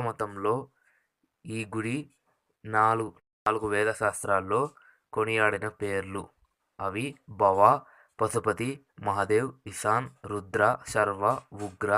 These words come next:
మరియు అసని అని శివుణ్ణి ఈ ఎనిమిది పేర్లతో పిలుస్తారని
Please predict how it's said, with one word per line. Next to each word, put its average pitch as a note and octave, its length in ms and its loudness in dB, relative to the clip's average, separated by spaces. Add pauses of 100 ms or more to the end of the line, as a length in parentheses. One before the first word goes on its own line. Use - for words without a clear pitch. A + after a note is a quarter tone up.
(160)
మరియు G#2 340 -6
అసని G#2+ 380 -6 (320)
అని A2+ 240 -8
శివుణ్ణి A2 580 -6 (580)
ఈ G#2+ 120 -6 (540)
ఎనిమిది A2 420 -4
పేర్లతో G2+ 500 -2 (720)
పిలుస్తారని G#2+ 560 -2